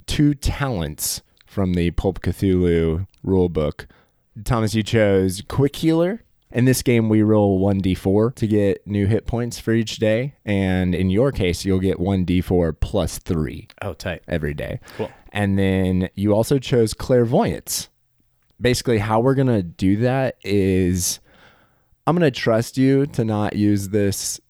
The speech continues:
Speaker 1: every second that we're playing the game.
Speaker 2: That's a mistake.
Speaker 1: Yeah, I think that's fair. But here's what I'm gonna allow you to do. You can spend ten luck at any point in time to,
Speaker 2: Mm-hmm.
Speaker 1: like, dive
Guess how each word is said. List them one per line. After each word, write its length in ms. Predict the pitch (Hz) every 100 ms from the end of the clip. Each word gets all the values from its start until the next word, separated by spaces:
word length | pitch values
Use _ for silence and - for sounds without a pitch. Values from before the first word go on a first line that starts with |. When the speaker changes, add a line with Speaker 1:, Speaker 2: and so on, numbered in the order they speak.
| _
Speaker 1:
every 460 | 101 92 87 92 95
second 640 | - 95 92 107 110 120 -
that 180 | 104 85
we're 140 | 95
playing 320 | 98 101 98
the 80 | 95
game. 320 | 90 90 98
Speaker 2:
That's 180 | 117 98
a 60 | 85
mistake. 400 | 76 - 71 69
Speaker 1:
Yeah, 260 | - 92 85
I 60 | 85
think 180 | 67
that's 180 | - 58
fair. 220 | - 58 - - - -
But 440 | 110 202 131 95 _ _ _ _
here's 280 | 170 151
what 80 | 139
I'm 100 | 123
gonna 120 | 110
allow 140 | 98 95
you 160 | 90
to 120 | 85 87
do. 120 | 85
You 200 | 80 104
can 160 | 127 113
spend 500 | - - 123 110 98 _
ten 340 | - 131 127
luck 420 | 113 107 80 - - _ _
at 120 | 95
any 220 | 92 92
point 240 | 90 101 80
in 100 | 90
time 460 | 90 87 98 120 131 -
to, 100 | 110
Speaker 2:
Mm-hmm. 140 | 104
Speaker 1:
like, 460 | 98 85 82 92 82
dive 600 | 98 87 95 101 101 98